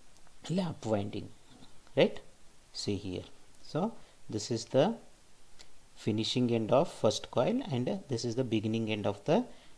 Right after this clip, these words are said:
second coil. They are connected together and through the segment, commutator segment, then it is called as a lap winding. Whenever we use the lap winding, number of parallel paths in the armature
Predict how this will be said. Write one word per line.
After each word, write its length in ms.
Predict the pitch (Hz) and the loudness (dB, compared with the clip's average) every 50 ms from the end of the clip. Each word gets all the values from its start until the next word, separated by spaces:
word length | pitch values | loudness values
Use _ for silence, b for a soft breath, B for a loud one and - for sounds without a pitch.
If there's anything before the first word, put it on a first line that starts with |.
| B | B
second 420 | B - - - - 151 123 113 - | B 2 4 6 8 8 6 6 6
coil. 240 | - 110 98 95 - - - - | 4 4 4 4 2 -4 -8 -2
They 120 | 117 113 | 4 6
are 80 | 113 113 | 6 6
connected 680 | 113 - - 113 110 117 - - - 131 131 - - | 4 2 -2 0 0 -2 0 2 2 2 2 2 0
together 680 | - 110 101 107 104 101 95 104 110 131 165 196 233 - - - - - - b b b b b b b b b b b - - | -2 -2 2 4 4 4 4 6 10 10 10 10 10 6 0 -8 -16 -20 -18 b b b b b b b b b b b -8 -2
and 420 | - 110 113 131 156 185 214 214 196 - - - - - | 0 2 2 4 2 2 0 0 -2 -6 -14 -16 -14 -4
through 220 | - 139 139 135 131 | 2 6 8 8 10
the 140 | 143 180 | 10 10
segment, 500 | - - - 123 101 101 101 95 90 - | 10 10 8 6 6 4 2 0 -2 -2
commutator 460 | - 110 107 107 98 110 101 113 127 131 | -2 0 0 0 -2 -4 -6 -6 -6 0
segment, 500 | - - 127 101 98 101 95 87 - - - b b b b b - | 2 2 2 2 2 -2 -4 -4 -6 -10 -16 b b b b b -2
then 140 | 123 123 127 | 2 2 2
it 120 | 123 117 | 2 0
is 80 | 117 - | -2 -4
called 240 | - - 101 - 110 | -4 -4 -4 -4 -4
as 120 | 104 - | -4 -2
a 60 | 147 | -2
lap 320 | 135 117 104 101 101 98 - | 0 0 0 -2 -4 -6 -8
winding. 380 | 107 101 98 98 95 95 95 - B B B B B B B B | -8 -8 -8 -6 -8 -8 -10 -10 B B B B B B B B
Whenever 440 | - 107 104 113 127 135 147 143 139 | -8 -4 0 4 6 8 8 6 6
we 120 | 135 135 | 6 4
use 300 | 131 127 120 127 127 127 | 2 4 4 4 2 2
the 140 | - - 131 | 2 0 0
lap 260 | 117 107 110 110 - - - | 2 0 0 -4 -6 -6 -6
winding, 400 | 104 101 101 107 139 170 226 226 - 131 | -6 -4 -2 0 2 2 2 0 -2 -4
number 320 | 113 110 104 107 104 113 117 | -4 -4 -2 -2 0 0 0
of 180 | 120 - - - | 0 0 -2 -2
parallel 320 | 113 107 101 107 110 113 | -2 0 0 0 -2 -2
paths 400 | 110 - - 110 110 110 - - | -2 0 0 0 0 0 -4 -6
in 100 | 110 104 | -6 -4
the 80 | 101 107 | -4 -4
armature 720 | 110 110 104 98 101 107 104 104 - - 127 156 190 226 | -6 -6 -6 -6 -6 -6 -6 -6 -2 0 0 0 0 0